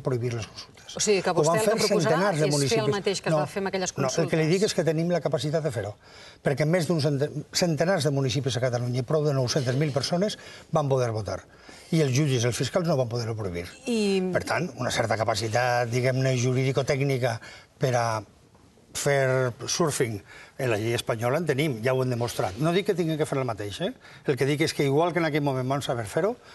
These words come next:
Speaker 1: també ara sabem com fer-ho.
Speaker 2: Am, es posarà, mm, en aquest cas, tot el pes de la llei des de l'estat espanyol de la manera, de la mateixa manera, eh,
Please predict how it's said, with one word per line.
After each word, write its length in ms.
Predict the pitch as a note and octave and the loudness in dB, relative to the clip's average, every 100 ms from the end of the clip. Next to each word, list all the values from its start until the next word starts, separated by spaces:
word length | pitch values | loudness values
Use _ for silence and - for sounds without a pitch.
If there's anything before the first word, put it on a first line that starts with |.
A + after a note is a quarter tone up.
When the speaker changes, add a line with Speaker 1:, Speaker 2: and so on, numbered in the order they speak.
| - | -6
Speaker 1:
també 300 | D3+ B2+ C3 | -4 0 2
ara 240 | C3 C#3 | 2 0
sabem 260 | D#3 A#2 A#2 | -2 -4 -4
com 120 | G#2 | -6
fer-ho. 200 | G2+ - - - - | -10 -14 -20 -20 -4
Speaker 2:
Am, 560 | G3 F3+ E3+ E3 D#3+ D#3 - F3+ | -2 0 -2 -6 -8 -10 -4 -2
es 80 | F3 | -2
posarà, 560 | - F3+ F3+ F#3 G3 - - - | -4 -2 0 0 -2 -4 -10 -10
mm, 320 | F#3+ E3+ D#3+ | -8 -8 -6
en 120 | - E3 | -6 -4
aquest 200 | E3+ E3 | -4 -2
cas, 360 | F3+ D#3+ - - - E3 - | -4 -4 -8 -16 -20 -20 -8
tot 160 | F3 | -2
el 220 | F3+ F3+ | 0 -2
pes 320 | D#3 G3+ F3+ D#3 | -2 -2 -2 0
de 100 | F3 | -2
la 80 | |
llei 220 | E3 F3 E3+ | 0 0 0
des 100 | E3 | -2
de 60 | |
l'estat 180 | E3 F3+ | -2 -2
espanyol 320 | - F#3+ F3 | -4 -4 -2
de 60 | E3 | -2
la 80 | E3 | -2
manera, 280 | E3 E3 E3+ | -2 -2 -4
de 180 | - E3 | -4 -6
la 80 | |
mateixa 260 | E3+ E3+ F3+ | -2 -2 0
manera, 300 | F#3 F#3 F3 D#3 - - | 0 2 0 -2 -14 -20
eh, 80 | - | -4